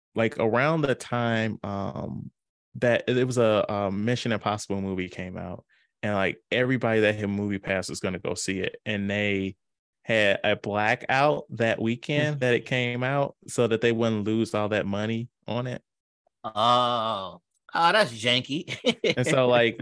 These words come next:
Speaker 1: it, it didn't last the year.
Speaker 2: Yeah.
Speaker 3: Hmm.
Speaker 2: They still just, like,
Speaker 3: Okay.
Speaker 2: it, at first you could see 'em, like, I think it was, like, a movie a day or something, and
Speaker 1: Yeah,
Speaker 2: then
Speaker 1: yeah.
Speaker 2: it went less and then less and then only on certain weekends and then only certain movies and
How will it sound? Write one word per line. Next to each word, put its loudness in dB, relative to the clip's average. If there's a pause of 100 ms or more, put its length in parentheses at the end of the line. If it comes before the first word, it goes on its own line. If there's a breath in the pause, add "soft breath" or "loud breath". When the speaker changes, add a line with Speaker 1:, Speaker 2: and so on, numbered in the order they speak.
(120)
Speaker 1:
it, 6
it 4
didn't 4
last 2
the -4
year. -4 (540)
Speaker 2:
Yeah. 2 (240)
Speaker 3:
Hmm. -14 (280)
Speaker 2:
They 4
still 4
just, -8
like, 4
Speaker 3:
Okay. -6
Speaker 2:
it, 0
at -2
first 2
you 0
could -4
see -2
'em, -2
like, 0
I 2
think -4
it -6
was, -6
like, -4
a -2
movie -2
a 0
day 2
or -2
something, -6
and -4
Speaker 1:
Yeah, 2
Speaker 2:
then -2 (200 loud breath)
Speaker 1:
yeah. -4
Speaker 2:
it 0
went 2
less 6
and -2
then -2
less 4
and -4
then 0
only 0
on -2
certain -2
weekends -2
and -8
then -2
only 0
certain -2
movies 0
and -8